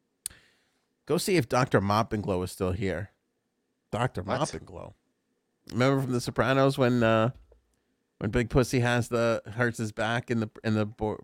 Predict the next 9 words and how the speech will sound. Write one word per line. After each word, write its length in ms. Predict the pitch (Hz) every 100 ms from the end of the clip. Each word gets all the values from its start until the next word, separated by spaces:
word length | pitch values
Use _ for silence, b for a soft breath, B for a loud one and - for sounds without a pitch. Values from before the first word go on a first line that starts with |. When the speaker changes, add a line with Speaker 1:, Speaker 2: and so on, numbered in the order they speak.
| -
Speaker 1:
brothel 360 | 104 127 131
that 140 | 131 127
they 120 | 135
were 180 | 147 151
at? 240 | 151 - - _ _ _ 92
Speaker 2:
I 80 |
don't 160 | 90 87
remember 280 | 87 85 85
that. 180 | 85 -